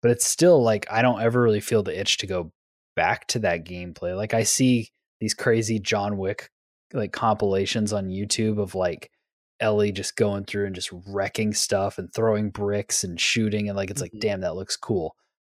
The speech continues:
Speaker 1: I don't even wanna try. Like, I don't even wanna play it. Th-, even this doesn't make me wanna replay that game. And,
Speaker 2: Yeah.
Speaker 1: like, I think the stories and the characters and stuff are fun in those games, but I just don't really think that their, their gameplay is all that fun.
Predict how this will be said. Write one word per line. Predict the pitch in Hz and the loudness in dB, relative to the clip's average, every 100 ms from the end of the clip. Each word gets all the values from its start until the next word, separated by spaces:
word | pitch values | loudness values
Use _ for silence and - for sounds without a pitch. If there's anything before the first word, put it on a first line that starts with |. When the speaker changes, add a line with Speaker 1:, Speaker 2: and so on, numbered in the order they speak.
| _ | _
Speaker 1:
I | 120 | 0
don't | 107 104 | 0 0
even | 95 | -2
wanna | 90 87 | -4 -4
try. | 87 101 85 | -2 -2 -2
Like, | 165 190 | -4 0
I | 202 | 0
don't | 214 | 2
even | 202 196 | 0 -2
wanna | 196 185 | -4 -4
play | - 101 | -2 0
it. | 107 - | 2 4
Th-, | 135 | 4
even | 143 131 120 | 4 4 4
this | 117 - | 2 2
doesn't | 117 113 104 | -2 -2 -2
make | 98 | -4
me | 98 | -4
wanna | 95 92 | -4 -4
replay | 90 92 - 90 | -4 -6 -4 -6
that | 156 160 - | -4 -6 -6
game. | 180 151 151 - | -10 -10 -14 -12
And, | 196 | -8
Speaker 2:
Yeah. | 180 - | -8 -6
Speaker 1:
like, | 95 - _ _ _ _ _ - | -8 -8 _ _ _ _ _ 2
I | |
think | 139 160 | 4 2
the | 131 | 2
stories | - 139 135 139 120 | 2 4 6 6 4
and | 107 | -2
the | |
characters | 104 107 110 - 131 | -2 0 0 0 0
and | 135 | 0
stuff | 131 139 - | 0 -2 -2
are | |
fun | 135 - 139 | -4 0 0
in | 143 | 2
those | 143 139 | 0 -2
games, | 143 143 143 - _ _ _ _ _ _ | -2 -2 -2 -8 _ _ _ _ _ _
but | - 98 - _ _ _ | 2 2 -2 _ _ _
I | 110 | -2
just | 110 127 | 0 0
don't | 156 131 | 2 4
really | 123 113 | 4 2
think | 123 113 | -2 -6
that | - - | -10 -8
their, | 113 107 104 98 | -2 0 0 0
their | 104 95 | -2 -2
gameplay | 95 107 - 87 | -4 -6 -4 -4
is | 80 | -4
all | 76 80 | -6 -6
that | 71 | -8
fun. | - 80 | -10 -14